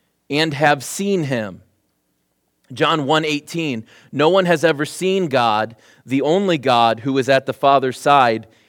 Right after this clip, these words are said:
He has made him known." The Greek word, "he has made him known," it's where we get the word exegesis from. Jesus is the one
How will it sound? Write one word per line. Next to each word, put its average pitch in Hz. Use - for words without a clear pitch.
He 180
has 135
made 131
him 123
known." 110
The 127
Greek 131
word, 135
"he 127
has 120
made 120
him 113
known," 120
it's 117
where 123
we 123
get 117
the 117
word 110
exegesis 120
from. 95
Jesus 147
is 123
the 131
one 127